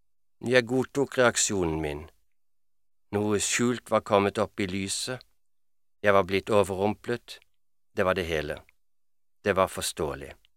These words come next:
Jeg reiste meg fra sengen,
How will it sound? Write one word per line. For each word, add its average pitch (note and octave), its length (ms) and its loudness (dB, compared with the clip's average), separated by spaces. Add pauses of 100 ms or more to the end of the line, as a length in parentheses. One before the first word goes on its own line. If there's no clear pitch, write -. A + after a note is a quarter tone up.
(3500)
Jeg A2 160 4
reiste A#2 320 4
meg A2+ 160 2
fra G#2+ 140 -2
sengen, A#2 480 2